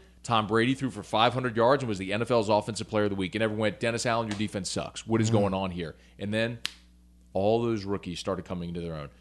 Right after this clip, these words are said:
Speaker 1: Marshawn Lattimore, Marcus Williams. Like, they just started
Speaker 2: Yeah.
Speaker 1: playing much better. And, and that was a team that went eleven and five and went to the postseason, made to the divisional round. And then the last two years, defense has been exceptional. It's not been there right now,
Speaker 2: Mm-hmm.
Speaker 1: which is one of the reasons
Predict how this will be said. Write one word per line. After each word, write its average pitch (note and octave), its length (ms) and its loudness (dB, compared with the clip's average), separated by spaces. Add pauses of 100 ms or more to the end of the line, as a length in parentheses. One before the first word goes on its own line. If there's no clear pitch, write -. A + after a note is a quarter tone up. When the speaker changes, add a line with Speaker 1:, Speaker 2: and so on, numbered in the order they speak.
(220)
Speaker 1:
Marshawn F#2 360 -2
Lattimore, E2 600 -6 (220)
Marcus F2+ 400 -6
Williams. E2 400 -6
Like, G#2 180 -2 (240)
they G2 140 0
just G2+ 400 -2
started G2+ 320 2
Speaker 2:
Yeah. G#2+ 140 0
Speaker 1:
playing G2 400 0
much G2+ 440 0
better. A2 240 4
And, G#2+ 240 -4
and A2 220 0
that G2+ 280 0
was A2 140 -4
a G#2+ 40 -2
team A2 280 -4
that G#2+ 160 0 (180)
went A#2 140 2
eleven A2 260 6
and G#2 100 -4
five A2 300 4
and G#2+ 80 -2
went G#2 140 -2
to G#2 60 -8
the G2 60 -10
postseason, A2+ 600 0
made G2+ 200 0
to A#2+ 80 -4
the A2 120 -6
divisional A2 400 -2
round. A#2+ 260 -2 (460)
And B2+ 120 0
then A#2 80 0
the A2 80 2
last G#2 260 4
two A#3+ 120 -2
years, C#3+ 220 -6
defense C3 320 -6
has B2 80 -8
been B2 140 0
exceptional. G#2 640 -2 (1000)
It's - 160 0
not B2 180 2
been C3+ 160 4
there E2+ 220 2
right F#2+ 240 -2
now, F2 140 -4
Speaker 2:
Mm-hmm. G2+ 300 -4
Speaker 1:
which C#3 200 4
is B2+ 80 0
one B2+ 240 4
of F3+ 60 0
the B3+ 80 -2
reasons B2+ 560 2